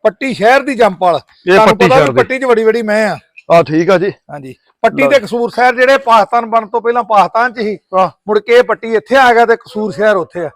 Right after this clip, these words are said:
Speaker 1: ਇਹ ਪੱਟੀ ਦੀ ਜੰਮ ਪਾਲ ਝੋਟੀ ਆ।
Speaker 2: ਠੀਕ ਆ ਜੀ।
Speaker 1: ਹਾਂਜੀ।
Speaker 2: ਤੇ ਵੀਰ,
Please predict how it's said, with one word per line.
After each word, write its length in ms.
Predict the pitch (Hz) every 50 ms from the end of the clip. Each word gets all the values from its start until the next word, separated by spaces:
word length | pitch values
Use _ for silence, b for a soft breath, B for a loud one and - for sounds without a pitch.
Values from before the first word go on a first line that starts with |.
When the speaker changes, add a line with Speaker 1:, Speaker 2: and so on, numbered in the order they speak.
| _ _ _ _ -
Speaker 1:
ਇਹ 60 | 233 233
ਪੱਟੀ 280 | - 247 - - 247
ਦੀ 120 | 247 262 226
ਜੰਮ 180 | 247 233 208
ਪਾਲ 180 | - 226 226 220
ਝੋਟੀ 340 | 220 233 208 160 160 143 143
ਆ। 100 | 123 - _ _ _ _ _ _ _ -
Speaker 2:
ਠੀਕ 200 | - 190 190 156
ਆ 80 | 175 160
ਜੀ। 140 | 143 135 117 _ _ _ _ _ 151
Speaker 1:
ਹਾਂਜੀ। 200 | 147 127 120 110 _ _ _ _ _ _ _ _ _ _ _ -
Speaker 2:
ਤੇ 80 | 185 175
ਵੀਰ, 160 | 196 226